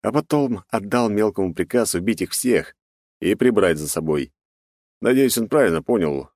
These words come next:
что это я про тела убитых и их следы. А сам пошёл к выходу из лабиринта. Не устану говорить свою любимую фразу:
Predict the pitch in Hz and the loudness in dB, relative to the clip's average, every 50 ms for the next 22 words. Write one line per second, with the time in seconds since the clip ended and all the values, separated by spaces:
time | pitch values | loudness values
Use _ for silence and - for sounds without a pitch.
0 | _ - - - 92 85 80 80 85 85 82 80 76 - - 95 95 90 139 147 | _ -16 -6 -2 0 0 0 0 0 0 2 0 0 -2 -2 -6 -4 0 0 2
1 | 143 135 113 85 73 73 78 85 110 123 104 - 73 69 - 80 82 82 - - | 2 2 2 2 2 0 -2 0 -2 -2 -2 -2 -6 -6 -4 -4 -4 -4 -6 -6
2 | - 123 139 135 101 71 58 - _ _ _ _ _ _ _ _ _ _ _ _ | -2 -2 -2 0 -2 -4 -6 -6 _ _ _ _ _ _ _ _ _ _ _ _
3 | _ - - 110 - 160 170 165 135 147 131 - - 147 135 120 - 104 107 - | _ -8 -4 -2 0 0 0 0 0 -2 -2 0 0 -2 0 0 0 -2 -2 -2
4 | 113 95 101 95 87 98 90 90 87 80 71 62 - - 53 - _ _ _ _ | 0 -2 -2 0 0 -2 0 0 -4 -4 -4 -8 -8 -12 -14 -18 _ _ _ _
5 | _ _ _ _ _ _ _ _ _ _ _ _ _ _ - - 160 175 160 - | _ _ _ _ _ _ _ _ _ _ _ _ _ _ -4 0 0 0 0 2
6 | - 170 170 170 160 151 117 135 135 139 139 - - - 95 110 110 104 85 104 | 2 2 4 4 4 4 4 4 4 4 4 2 0 0 0 2 2 2 0 2
7 | 113 113 104 90 - - 131 139 127 98 80 78 71 65 | 2 2 2 0 0 0 0 0 0 0 -2 -6 -8 -8